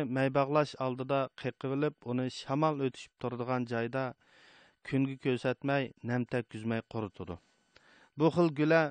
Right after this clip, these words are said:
suzuk, qaramtul, go'sht quriydi.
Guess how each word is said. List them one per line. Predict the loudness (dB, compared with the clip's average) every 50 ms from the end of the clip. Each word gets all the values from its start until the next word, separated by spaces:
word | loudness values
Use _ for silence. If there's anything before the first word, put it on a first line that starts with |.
| -4 _
suzuk, | -20 -10 -8 -8 -4 0 0 0 0 -2 -10 _ _
qaramtul, | _ -6 -2 2 2 2 2 0 -2 -2 -2 -2 -2 -4 -10 _ -20
go'sht | -4 0 2 2 2 2 -4 -14 _
quriydi. | _ -6 -4 -2 -2 -2 -4 -6